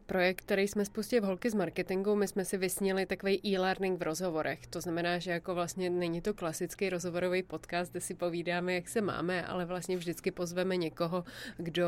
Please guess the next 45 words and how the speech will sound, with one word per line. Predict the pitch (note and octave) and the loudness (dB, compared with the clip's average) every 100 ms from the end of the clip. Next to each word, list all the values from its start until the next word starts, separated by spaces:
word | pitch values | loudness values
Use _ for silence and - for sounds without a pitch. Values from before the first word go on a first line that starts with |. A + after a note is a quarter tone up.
| E3+ E3+ | 4 2
má | F3 E3+ | 2 2
nějaký | E3+ E3+ G3 | 0 0 -2
fokus. | F3 E3 - D3+ - | -2 -4 -4 -8 -6
To | D#3+ | -6
znamená, | E3 E3 E3 E3+ | -4 -2 -2 -2
když | E3 F3+ | -2 0
vemu | F3 | 0
třeba | E3+ F3 E3+ | 0 0 -2
Terku | E3+ E3+ - | -2 -4 -2
Valentovou, | F3+ F3 E3+ E3 E3 E3 | 0 0 0 -2 -4 -2
tak | E3+ F3 | -4 -4
vypráví | F3 F3 E3 E3 D#3+ | -4 0 0 -2 0
velmi | E3+ F3 E3 | 0 0 -2
detailně | E3 E3 E3 E3 | -2 -2 -2 -4
o | - | -4
e-mailingu | F#3 F3+ D#3 D3 D#3 D3 D3 | -2 0 0 0 0 0 0
a | |
vlastně | D3+ D#3 - | -2 -4 -4
jako | D#3 E3 | -6 -6
během | E3 D#3+ D#3 | -4 -4 -6
těch | E3+ | -8
třiceti | - E3+ - E3+ E3 | -6 -6 -6 -6 -2
minut, | D#3+ D#3+ - - D#3+ | -2 -2 -6 -8 -8
co | - F3 | -6 -6
ten | E3+ D#3+ | -6 -6
podcast | D#3+ - E3 D#3 E3 | -6 -4 -4 -4 -8
jako, | D#3 D#3+ D#3+ - - - | -6 -4 -4 -6 -14 -6
eh, | - E3+ | -2 0
je, | E3 E3+ F3+ G3+ | 0 0 0 -2
tak | F#3 - F3 | -4 -4 -6
ona | E3+ E3 | -4 -4
vysvětluje, | D#3+ F3 G3+ - D#3 C3+ | -2 -2 -2 -2 -2 0
jak | D#3 D#3+ | -2 -2
napsat | E3+ - D3+ | -6 -8 -12
správně | - D#3+ D#3 D#3+ | -6 -4 -2 -4
subject, | E3 E3 - E3+ E3+ - | -6 -8 -6 -4 -4 -4
jak, | E3+ - | -6 -2
eh, | F#3 E3+ | -2 0
formátovat, | E3+ F#3 F3 F3 E3 E3 E3 | -2 -4 -2 -2 -2 -4 -4
jaký | E3 F3 | -4 -6
jsou | - F3 | -4 -2
nástroje | F3+ D#3+ - E3+ D#3+ | 0 -2 -4 -2 -2
a | - | -2
tak | F3+ D#3+ | -6 -2
dál. | D#3+ C#3 | 0 0